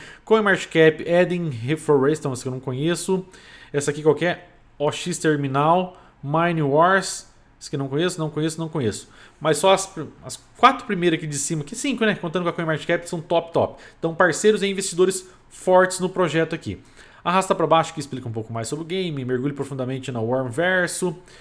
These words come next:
Pelo jeito aqui eles vai, vai ser um metaverso, né? Vários, vários jogos embutido dentro de uma só,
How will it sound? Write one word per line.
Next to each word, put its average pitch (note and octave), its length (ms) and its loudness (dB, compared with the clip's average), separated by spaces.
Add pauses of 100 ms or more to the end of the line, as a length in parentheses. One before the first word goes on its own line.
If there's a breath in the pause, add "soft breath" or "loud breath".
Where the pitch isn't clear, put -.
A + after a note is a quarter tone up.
(420 loud breath)
Pelo F#3+ 180 6
jeito F#3 260 6
aqui F3+ 140 -2
eles F3+ 140 0
vai, D#3+ 200 2
vai C#3 120 2
ser C#3+ 100 -4
um F3 180 -4
metaverso, D3+ 760 2
né? C3 60 -4
Vários, D3 340 2
vários C#3 240 2
jogos D#3+ 580 2 (160)
embutido D3 560 -4
dentro F3 420 0
de C#3+ 160 -6
uma F3+ 200 -4
só, F3+ 420 0